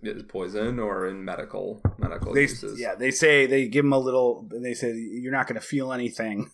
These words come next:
Speaker 2: <laughs> now that we're giving you this." Uh, then, then
Speaker 1: Oh,
Speaker 2: they
Speaker 1: bro,
Speaker 2: bur-
Speaker 1: it's fine. I know we're setting you on fire, but we're, we gave you some tree sap.
Speaker 2: <laughs> We
Speaker 1: You're
Speaker 2: gave you
Speaker 1: good,
Speaker 2: some
Speaker 1: dude.
Speaker 2: sap. Yeah.
Speaker 1: Like, dude, you're, you are, you are fucking fine.
Speaker 2: I mean, if anyone's a sap in that scene, it's those two. <laughs>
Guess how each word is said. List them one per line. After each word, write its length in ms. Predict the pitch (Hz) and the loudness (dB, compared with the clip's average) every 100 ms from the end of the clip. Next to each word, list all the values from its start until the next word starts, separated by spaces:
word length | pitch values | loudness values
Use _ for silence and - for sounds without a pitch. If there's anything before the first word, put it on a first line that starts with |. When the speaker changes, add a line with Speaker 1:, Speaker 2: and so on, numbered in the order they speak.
| _ - | _ -20
Speaker 2:
<laughs> 260 | - - - | -20 -18 -6
now 160 | 113 110 | -4 -2
that 120 | 104 | -4
we're 100 | 110 | -6
giving 280 | 101 120 113 | -6 -4 -2
you 100 | 113 | 4
this." 340 | 151 151 - - _ _ _ | 4 4 0 -10 _ _ _
Uh, 320 | 120 127 127 120 127 | 0 2 2 0 -4
then, 160 | 139 147 | 0 4
then 120 | 170 | 6
Speaker 1:
Oh, 60 | 180 | 8
Speaker 2:
they 60 | |
Speaker 1:
bro, 120 | 180 | 8
Speaker 2:
bur- 60 | 165 | 6
Speaker 1:
it's 80 | - | 6
fine. 220 | 175 123 | 4 4
I 60 | 143 | 2
know 100 | 156 | 4
we're 100 | 147 | 4
setting 220 | 160 127 | 4 4
you 80 | 117 | 2
on 80 | 104 | 4
fire, 220 | 123 202 | 2 2
but 120 | 113 | 2
we're, 220 | 117 123 | 0 2
we 80 | 135 | 2
gave 240 | 143 139 | 4 4
you 80 | 117 | 2
some 160 | 110 107 | -4 -6
tree 200 | - 131 | 0 0
sap. 220 | - - | 0 0
Speaker 2:
<laughs> 0 | |
We 80 | 180 | 6
Speaker 1:
You're 120 | 190 | 6
Speaker 2:
gave 80 | 175 | 6
you 60 | |
Speaker 1:
good, 60 | 127 | 6
Speaker 2:
some 80 | 151 | 4
Speaker 1:
dude. 100 | 151 | 6
Speaker 2:
sap. 340 | 180 175 - - _ | 6 4 -2 -20 _
Yeah. 120 | 165 160 | 2 4
Speaker 1:
Like, 100 | - | 4
dude, 140 | 139 | 2
you're, 200 | 143 135 131 | 2 0 0
you 140 | 147 | 4
are, 240 | 139 127 | 6 6
you 180 | 135 151 | 4 6
are 240 | 151 135 - | 6 6 4
fucking 500 | 151 139 135 127 120 | 4 4 4 -2 -2
fine. 600 | 131 123 113 104 87 131 _ _ - | -2 0 -2 -4 -8 -16 _ _ -6
Speaker 2:
I 140 | 127 151 | 2 6
mean, 160 | 151 | 6
if 80 | 143 | 6
anyone's 380 | 208 185 139 117 | 6 6 2 2
a 80 | 113 | 4
sap 320 | 165 156 98 | 6 4 2
in 80 | 95 | -4
that 200 | 87 - | -4 -6
scene, 280 | 104 95 | -6 -6
it's 160 | 87 - | -10 -6
those 280 | 113 110 - | -4 -4 0
two. 500 | - - - | 0 0 -4
<laughs> 0 | 147 | -4